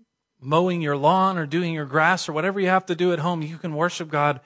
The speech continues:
in all of those moments. You can worship God in your car. You can do any of those things on your own. You don't need anyone else to usher you into the presence of God. But there is something different that happens when the body of Christ comes together, committed to each other in his love,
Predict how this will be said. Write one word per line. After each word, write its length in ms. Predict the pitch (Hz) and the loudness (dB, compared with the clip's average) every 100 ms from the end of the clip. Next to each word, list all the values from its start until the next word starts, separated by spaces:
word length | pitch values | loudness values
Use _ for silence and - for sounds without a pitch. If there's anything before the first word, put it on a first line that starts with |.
| _ _ | _ _
in 120 | 156 143 | -4 0
all 280 | 147 202 | 2 2
of 140 | 190 175 | 0 2
those 300 | 180 170 147 | 2 0 -4
moments. 600 | 156 190 160 117 117 - | -4 -2 -2 -4 -8 -10
You 80 | 151 | -6
can 180 | 139 | -4
worship 300 | 131 160 143 | -4 -6 -8
God 240 | 127 151 151 | -4 0 0
in 100 | 131 | -2
your 160 | 127 | -8
car. 460 | 120 - 160 185 185 | -10 -8 -2 0 0
You 160 | 175 147 | -4 -8
can 160 | 156 | -8
do 160 | 147 151 | -6 -8
any 240 | 151 202 | -6 -6
of 100 | 214 | -4
those 240 | 180 165 - | -4 -6 -6
things 360 | 170 139 123 _ _ _ | -6 -6 -8 _ _ _
on 200 | 143 151 | -2 0
your 200 | 147 143 | 0 0
own. 180 | 135 127 | -2 -2
You 160 | 123 180 | -6 -4
don't 240 | 180 175 | -2 -4
need 200 | 147 147 | -6 -6
anyone 400 | 170 208 226 226 | -4 -4 -4 -2
else 400 | 160 117 143 - _ _ _ _ | -2 -4 -6 -10 _ _ _ _
to 160 | 160 147 | -8 -4
usher 300 | 151 - 143 | -6 -6 -6
you 220 | 143 143 | -4 -2
into 240 | 143 139 | -4 -8
the 100 | 131 | -10
presence 380 | - 127 123 - | -8 -6 -8 -10
of 100 | 113 | -8
God. 280 | 113 104 98 _ _ _ _ | -6 -6 -10 _ _ _ _
But 120 | 147 | -8
there 120 | 160 156 | -4 -2
is 100 | 139 | -2
something 440 | 190 196 185 156 | -4 -4 -6 -6
different 480 | 127 190 - 147 139 | -4 -6 -6 -10 -8
that 100 | 120 | -12
happens 540 | 123 160 131 117 120 | -6 -6 -6 -10 -10
when 180 | 123 123 | -8 -6
the 80 | 120 | -4
body 340 | 127 156 151 | -2 -2 -2
of 120 | 147 - | -6 -6
Christ 380 | - 127 123 | -6 -6 -6
comes 320 | - 147 160 139 | -8 -6 -6 -8
together, 440 | 143 131 120 127 _ _ | -6 -4 -4 -6 _ _
committed 540 | - 151 180 202 233 - | -8 -2 0 0 0 -4
to 180 | 214 | -4
each 260 | 185 196 196 | -2 -4 -2
other 320 | 170 175 175 | 0 2 0
in 200 | 170 185 | -2 -4
his 340 | 160 180 151 135 | -4 -4 -4 0
love, 300 | 127 123 | 0 0